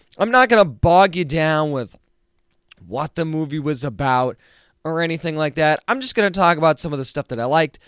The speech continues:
some of the stuff that stood out to me, if there was anything I didn't like, and I'll tell you why <laughs> if that's the case. So let's just jump into it, shall we? And I really wanna start with Brie Larson, Carol Danvers, Veers, whatever you wanna call her.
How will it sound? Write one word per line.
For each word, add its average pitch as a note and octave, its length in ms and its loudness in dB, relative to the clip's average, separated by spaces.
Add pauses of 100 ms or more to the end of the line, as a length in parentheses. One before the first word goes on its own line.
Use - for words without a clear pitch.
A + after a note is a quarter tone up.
(260)
some F3 180 -8
of F3 40 -4
the E3 60 -4
stuff - 240 -6
that G#2+ 120 -18
stood B2+ 300 -4
out F#3+ 200 4
to F3 80 -10
me, F#3+ 100 -2
if F3 80 -8
there E3 100 -6
was C#3+ 180 -8
anything C3+ 340 -10
I A2 120 -6
didn't G#3+ 380 -4
like, F3+ 260 0
and D3+ 80 -2
I'll A#2+ 100 -4
tell B2 160 -10
you G#2 120 -8
why F#3+ 340 2
<laughs> G#3 40 2
if F3+ 140 -4
that's F#3+ 320 2
the E3 120 -10
case. E3 480 -4 (320)
So G#3+ 260 0
let's G#3 220 0
just E3 280 -6
jump D3 240 0
into C3 220 -2
it, A2+ 100 -4
shall C#3 260 0
we? C#3+ 40 0
And D3 100 2
I E3+ 40 4
really D#4 240 2
wanna G3+ 180 4
start C#3+ 480 4 (840)
with D#3 180 -2
Brie G#3+ 200 0
Larson, E3 520 2
Carol G#3+ 340 6
Danvers, F3+ 680 6
Veers, F#3+ 380 6
whatever A3 260 6
you B3 120 0
wanna G3 160 2
call D3+ 340 -2
her. C3 180 -4